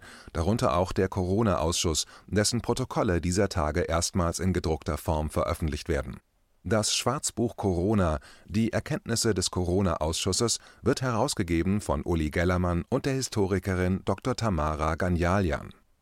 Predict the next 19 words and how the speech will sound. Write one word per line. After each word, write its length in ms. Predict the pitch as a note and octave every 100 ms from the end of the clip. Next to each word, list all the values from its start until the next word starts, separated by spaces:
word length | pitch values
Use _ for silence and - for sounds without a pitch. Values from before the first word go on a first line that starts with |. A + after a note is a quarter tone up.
| _ _ _ _ _ _
Der 180 | - F2
Ausschuss 420 | G#2+ B2+ D#3 C#3+
hat 120 | D3 B2+
durch 120 | A#2
die 140 | -
Einholung 420 | A#2 C3+ A#2+ G#2+
von 140 | F#2+ E2
Expertisen 720 | C#2 - D#2 - G2+ F2+ A#2+
und 200 | D#2+ -
Zeugenaussagen 960 | - F2 E2+ F#2 F#2 - F#2+ F#2+ F#2+ G2
erheblich 540 | G#2 B2+ - F#2+ F2
zur 220 | - F2+
Aufklärung 520 | F2 F2+ - E2+ F2
beigetragen. 680 | E2 E2 E2+ F2 D#2+ C2 - - _ _ _ _
Ist 200 | C3 -
der 120 | B2+
Rechtsstaat 640 | A#2+ D3+ - - E2+ E2+ -
noch 220 | E2 D#2
intakt? 520 | E2+ D#2 G2+ - -